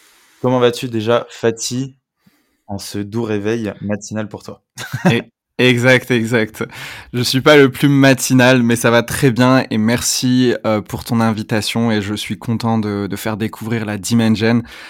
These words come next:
Speaker 2: à ton audience et, euh, d'en parler, euh, plus précisément, euh, durant ce, cet épisode.
Speaker 1: Trop cool. Effectivement, la demand gen, c'est vraiment une notion, bah, moi en tout cas personnellement, que je ne connaissais pas. Ça se trouve que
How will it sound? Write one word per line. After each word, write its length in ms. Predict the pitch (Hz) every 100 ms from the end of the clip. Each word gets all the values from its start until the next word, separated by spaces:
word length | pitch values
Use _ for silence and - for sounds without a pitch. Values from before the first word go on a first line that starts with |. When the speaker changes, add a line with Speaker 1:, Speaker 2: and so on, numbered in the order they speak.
| - -
Speaker 2:
à 140 | 127
ton 180 | 123 131
audience 520 | 123 117 117 127 139 -
et, 260 | 117 113 110
euh, 140 | 104
d'en 180 | 98 107
parler, 380 | 113 110 110 110
euh, 140 | 98
plus 160 | 92 113
précisément, 800 | - 113 - 101 104 104 104 95
euh, 220 | 92 90 87 _
durant 320 | 101 107 107
ce, 440 | 107 - 101 95 95
cet 220 | - 107
épisode. 360 | 104 98 92 - _ _ - _
Speaker 1:
Trop 160 | - 120
cool. 260 | - 95 -
Effectivement, 400 | 101 101 98 120
la 120 | 120
demand 260 | 95 107 110
gen, 200 | 107 120
c'est 160 | - 90
vraiment 220 | 90 101
une 140 | 110
notion, 360 | 101 104 - 117 -
bah, 160 | 90
moi 160 | - 101
en 140 | 107
tout 100 | 101
cas 140 | - 107
personnellement, 480 | 104 95 98 101 107
que 140 | 95
je 120 | 87
ne 140 | 85 85
connaissais 480 | - 113 107 -
pas. 240 | 104 110 117
Ça 160 | 113
se 60 | -
trouve 120 | -
que 240 | - 92